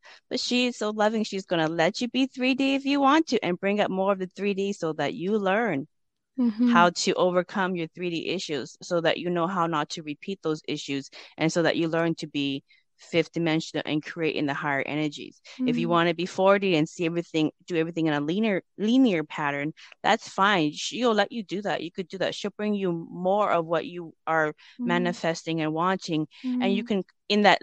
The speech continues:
Speaker 1: linear fashion, that you know how to create reality from, and that's fine. And then you're gonna get to a point where you're like, "Okay,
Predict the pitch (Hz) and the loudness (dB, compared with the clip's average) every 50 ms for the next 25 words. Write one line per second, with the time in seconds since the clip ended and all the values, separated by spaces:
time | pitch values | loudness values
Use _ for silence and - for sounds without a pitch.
0 | - - - 196 196 196 196 180 175 170 170 _ - 180 180 190 202 - - 160 | -2 -6 0 2 2 4 4 2 2 0 -2 _ -2 0 0 0 0 -2 -2 -2
1 | 156 151 151 - - 160 175 180 170 165 165 185 180 160 156 - - 143 - - | 0 0 -2 -4 -4 -6 -4 -2 -2 0 -2 -2 -2 -4 -4 -6 -10 -16 -12 -8
2 | 165 151 - - 147 151 151 151 151 151 147 139 135 131 - - 185 165 139 131 | -6 -6 -6 -6 -6 -4 -2 0 0 0 -2 -4 -6 -10 -8 -4 -2 -2 -2 -2
3 | - 151 165 170 175 165 185 202 - - - 240 262 277 240 196 190 - - 180 | -2 -2 -2 0 0 0 0 -2 -6 -6 -2 0 2 2 2 0 -2 -2 -4 -2
4 | 175 185 190 196 190 185 175 - 190 180 180 170 165 160 - - 180 165 - - | -2 -2 -2 -2 -2 -4 -4 -4 -2 -2 -2 0 -2 -4 -4 -4 -8 -8 -8 -8
5 | - 165 143 87 - 160 160 165 160 147 - - - - - 190 160 | -8 -6 -6 -4 -4 -4 -2 -2 -2 -2 -2 -4 -6 -4 -4 -4 -4